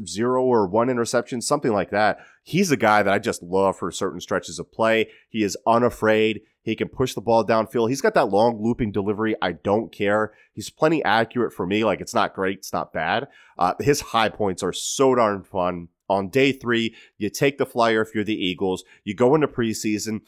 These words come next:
He throws seven touchdowns, throws seven interceptions, and I'm absolutely buzzing because it's so doggone entertaining. Tell me about McDonald.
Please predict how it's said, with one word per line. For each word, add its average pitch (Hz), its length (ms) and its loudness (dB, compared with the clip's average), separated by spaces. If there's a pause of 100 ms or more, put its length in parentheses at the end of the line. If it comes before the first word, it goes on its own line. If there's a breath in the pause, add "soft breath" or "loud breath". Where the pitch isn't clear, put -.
(140 loud breath)
He 120 100 -4
throws 107 300 -4
seven 143 280 2
touchdowns, 120 540 0
throws 95 220 -6
seven 147 340 0
interceptions, 120 600 -4
and 98 80 -4
I'm 92 180 -4
absolutely 110 540 -4 (180)
buzzing 101 400 0
because 90 260 -8
it's 92 140 -10
so 101 220 -4
doggone 98 420 0
entertaining. 87 600 -6 (320 soft breath)
Tell 120 120 0
me 117 100 4
about 104 340 2
McDonald. 78 500 -8